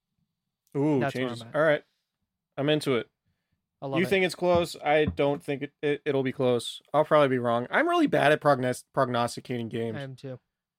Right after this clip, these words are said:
Speaker 2: I'm
Speaker 1: I
Speaker 2: re-,
Speaker 1: pride
Speaker 2: like,
Speaker 1: myself
Speaker 2: really
Speaker 1: about
Speaker 2: bad.
Speaker 1: knowing a, a pretty good amount about, like, football and stuff, but just, like, when it comes to prognosticating games, not good.
Speaker 2: I get Thursday wins or Thursday games wrong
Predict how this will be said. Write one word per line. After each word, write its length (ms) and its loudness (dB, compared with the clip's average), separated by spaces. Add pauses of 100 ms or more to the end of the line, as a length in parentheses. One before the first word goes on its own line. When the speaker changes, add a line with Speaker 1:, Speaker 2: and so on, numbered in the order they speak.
(160)
Speaker 2:
I'm 120 -6
Speaker 1:
I 40 0
Speaker 2:
re-, 40 -2
Speaker 1:
pride 220 4
Speaker 2:
like, 80 2
Speaker 1:
myself 300 2
Speaker 2:
really 80 2
Speaker 1:
about 180 6
Speaker 2:
bad. 60 -4
Speaker 1:
knowing 260 2
a, 80 -8 (140)
a 40 -6
pretty 260 -4
good 140 0
amount 380 -2
about, 240 -2
like, 160 -6
football 360 -4
and 100 -6
stuff, 420 -4
but 120 -2
just, 200 -8
like, 160 -4
when 100 -6
it 60 -8
comes 180 -4
to 80 -6
prognosticating 800 -6
games, 400 -12
not 180 -16
good. 220 -16 (480)
Speaker 2:
I 80 -6
get 240 -6
Thursday 360 -4
wins 500 -10 (140)
or 160 -6
Thursday 400 -8
games 260 -8
wrong 320 -6